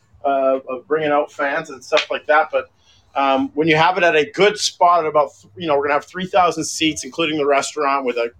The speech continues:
glass pane that's gonna lift up and a patio that goes out. It's gonna be incredible. Um, when you have that kind of number, um, and as the demand goes up and, and the leverage on the limited amount of tickets goes up, it's gonna help us to hopefully sell more in advance,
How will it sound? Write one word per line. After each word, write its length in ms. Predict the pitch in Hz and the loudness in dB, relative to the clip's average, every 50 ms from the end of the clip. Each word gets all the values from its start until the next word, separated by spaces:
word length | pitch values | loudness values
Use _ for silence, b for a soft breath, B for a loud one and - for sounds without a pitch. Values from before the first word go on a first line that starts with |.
| _ _ _ | _ _ _
glass 320 | - 139 139 151 151 - | 0 2 2 2 0 -2
pane 280 | - - 160 151 147 143 | -4 -4 -2 -2 0 -2
that's 140 | 139 123 - | -2 -4 -2
gonna 200 | 151 135 127 123 | -2 -2 0 0
lift 220 | 135 135 - - | 0 0 0 0
up 160 | 143 127 - | -2 -2 0
and 80 | 135 113 | -2 -6
a 40 | 104 | -4
patio 400 | - - 135 143 147 143 143 135 | -2 0 2 2 4 4 4 2
that 140 | 135 131 131 | 2 0 -4
goes 160 | 131 127 123 | -6 -6 -4
out. 180 | 127 120 120 120 | 0 0 0 0
It's 100 | - - | -2 -8
gonna 160 | 139 127 123 | -14 -14 -12
be 80 | 120 110 | -12 -14
incredible. 580 | 104 - - 165 143 127 123 117 113 113 - _ _ _ _ _ _ _ _ _ _ _ _ _ _ - 131 | -16 -12 -8 -8 -8 -8 -8 -12 -16 -18 -18 _ _ _ _ _ _ _ _ _ _ _ _ _ _ -8 -6
Um, 280 | 127 127 123 123 127 143 | -4 -4 -4 -6 -10 -12
when 100 | 139 143 | -10 -10
you 120 | 147 143 147 | -6 -4 -2
have 180 | 165 147 147 | -2 0 0
that 200 | 160 170 170 - | 0 0 0 0
kind 140 | - 180 165 | -4 -4 -4
of 100 | 143 131 | -4 -6
number, 520 | 127 127 143 160 156 127 123 120 117 - b b b b b _ - | -4 -4 -4 -4 -4 -2 -2 -4 -4 -4 b b b b b _ -2
um, 360 | 127 127 127 127 123 127 131 143 | 2 2 4 4 2 0 -2 -2
and 100 | 139 135 | -2 0
as 140 | 131 123 127 | 0 -2 -2
the 80 | 127 | -2
demand 420 | 123 139 131 139 156 175 180 180 175 | -2 -2 0 2 2 2 2 2 0
goes 240 | 170 160 139 131 | 0 0 0 2
up 220 | 147 165 175 170 147 | 2 2 2 2 0
and, 120 | 139 139 | -4 -4
and 220 | 139 135 135 131 131 | -4 -4 -4 -4 -4
the 300 | 131 131 131 131 127 123 | -6 -6 -8 -8 -8 -2
leverage 400 | 135 156 165 170 170 165 147 - | 0 2 2 4 2 0 0 0
on 460 | 160 151 147 147 147 147 147 143 135 B B B B | -2 0 2 2 2 2 2 0 -2 B B B B
the 120 | 135 135 135 | -4 -2 0
limited 320 | 151 170 165 151 151 147 | 0 0 2 2 2 2
amount 240 | 143 147 151 151 131 | 2 2 0 0 -2
of 80 | - | -2
tickets 320 | - 170 170 156 147 - - | -2 -4 -4 -4 -6 -14 -8
goes 200 | 151 143 135 131 | -8 -6 -2 2
up, 220 | 143 151 151 - | 0 0 0 -2
it's 140 | 147 - - | -14 -14 -12
gonna 180 | - 156 151 127 | -8 -6 -4 -2
help 260 | 147 160 170 - - | 0 0 -2 -2 -4
us 140 | 143 - - | -10 -8 -8
to 220 | 131 135 135 - - - | -8 -8 -8 -8 -6 -8
hopefully 300 | 180 175 - - 135 - | -8 -8 -6 -6 -6 -4
sell 300 | - - 180 160 156 147 | -2 0 2 2 2 2
more 240 | 143 135 151 151 | 2 2 2 2
in 60 | 147 143 | 2 2
advance, 540 | 127 117 117 147 151 180 214 - - - | 0 0 0 0 0 0 0 -2 -6 -14